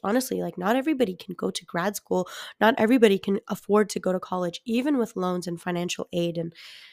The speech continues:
it's so corrupt. It doesn't make sense. It's very saddening, and it <laughs> makes me angry, quite honestly. But also, while there are always many thing-,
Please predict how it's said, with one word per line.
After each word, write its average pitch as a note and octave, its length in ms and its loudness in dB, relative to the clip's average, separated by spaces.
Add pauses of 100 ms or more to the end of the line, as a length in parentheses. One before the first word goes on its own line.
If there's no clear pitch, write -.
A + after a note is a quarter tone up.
(320)
it's - 160 -8
so D#4 160 8
corrupt. A3 480 2
It G3 80 0
doesn't G#3+ 300 0
make G#3+ 180 -2
sense. F#3 400 -4
It's - 360 -8 (180)
very A#3 260 8
saddening, F3 560 -2
and E3 240 -6 (460)
it B3+ 140 8
<laughs> - 40 -8
makes A#3 520 8
me G#3 220 8
angry, F#3 440 2
quite - 240 2
honestly. F3 500 2 (560)
But A3+ 540 6 (360)
also, G3 600 0 (520)
while G3 340 4
there G3 280 2
are F#3 360 0 (240)
always B3 420 6
many G3+ 320 2
thing-, G3 440 -2